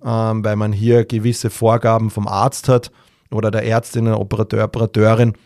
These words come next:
Aber in weiterer Folge geht es natürlich genauso, ähm, wie bei der konservativen Reha, einfach alle diese Sachen wieder aufzubauen, die, die natürlich dann,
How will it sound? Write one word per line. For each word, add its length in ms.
Aber 180
in 100
weiterer 360
Folge 320
geht 180
es 120
natürlich 420
genauso, 600
ähm, 540
wie 180
bei 120
der 120
konservativen 760
Reha, 360
einfach 480
alle 280
diese 260
Sachen 460
wieder 220
aufzubauen, 760
die, 420
die 140
natürlich 520
dann, 300